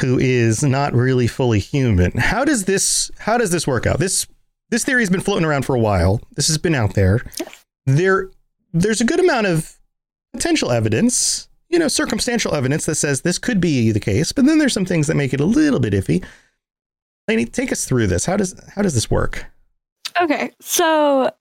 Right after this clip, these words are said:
Speaker 2: let me, let me give you a timeline of how I'm gonna set this up for you. Let's start off with a simple synopsis of what this theory is. Real simple. Then I'm gonna introduce to you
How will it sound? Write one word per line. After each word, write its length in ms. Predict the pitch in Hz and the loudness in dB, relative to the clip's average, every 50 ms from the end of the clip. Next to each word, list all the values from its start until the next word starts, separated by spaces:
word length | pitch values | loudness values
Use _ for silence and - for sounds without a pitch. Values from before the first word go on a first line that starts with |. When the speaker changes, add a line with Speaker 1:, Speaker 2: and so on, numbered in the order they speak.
| _ _ _ _ _ _ _ _ _ _ _ _ _ - | _ _ _ _ _ _ _ _ _ _ _ _ _ -2
Speaker 2:
let 100 | 302 339 | 2 2
me, 220 | 381 381 302 - | 2 2 2 0
let 140 | - 262 262 | 0 2 2
me 320 | 277 277 269 262 247 247 - - - | 4 4 4 4 2 0 -4 -6 0
give 100 | 247 247 | 2 4
you 120 | 247 240 | 4 4
a 40 | 226 | 2
timeline 460 | - - - 233 233 226 226 220 208 | 0 -2 -2 2 2 2 2 2 0
of 60 | 202 208 | 0 0
how 260 | 214 208 202 196 196 | 0 2 2 2 2
I'm 100 | 202 208 | 2 2
gonna 320 | 196 185 185 175 165 202 - - _ _ | 2 2 2 2 0 0 -2 -4 _ _
set 180 | - - 214 - | -6 -6 -6 -6
this 140 | 190 - 190 | -6 -4 -4
up 160 | - - - | -4 -4 -2
for 100 | - - | -2 0
you. 200 | - - - - - _ _ _ _ _ _ _ _ | 0 0 0 -2 -4 _ _ _ _ _ _ _ _
Let's 140 | 220 226 - | -4 -2 -2
start 200 | - 254 240 233 | 0 0 0 0
off 360 | 214 190 - - - _ _ - | 0 0 -2 -4 -8 _ _ -4
with 120 | 226 214 | -2 0
a 40 | 214 | 0
simple 320 | - - 247 233 226 240 | 0 2 2 2 2 2
synopsis 680 | 226 - 240 220 214 214 214 - - - 214 - - - | 2 2 2 4 4 2 0 -2 -4 -6 -6 -6 -10 -10
of 180 | - - 226 - | -6 -4 -2 0
what 120 | 185 - | 0 0
this 140 | - - - | -2 -4 -2
theory 320 | - 220 208 202 202 202 190 | 0 2 2 4 4 4 4
is. 300 | 180 170 - - - - - _ _ _ _ _ _ | 2 0 -2 -4 -6 -8 -10 _ _ _ _ _ _
Real 140 | 202 - 226 | -4 -4 -2
simple. 380 | - - 233 240 - - - - - - _ _ _ _ _ - | 0 0 0 0 0 -2 -4 -6 -12 -20 _ _ _ _ _ -4
Then 100 | 277 285 | 0 2
I'm 60 | 277 | 2
gonna 120 | 294 - | 2 2
introduce 420 | 233 247 - 254 226 254 254 - - | 0 0 2 2 2 2 2 2 2
to 100 | - 220 | 2 2
you 260 | 208 202 170 180 208 | 4 4 4 2 0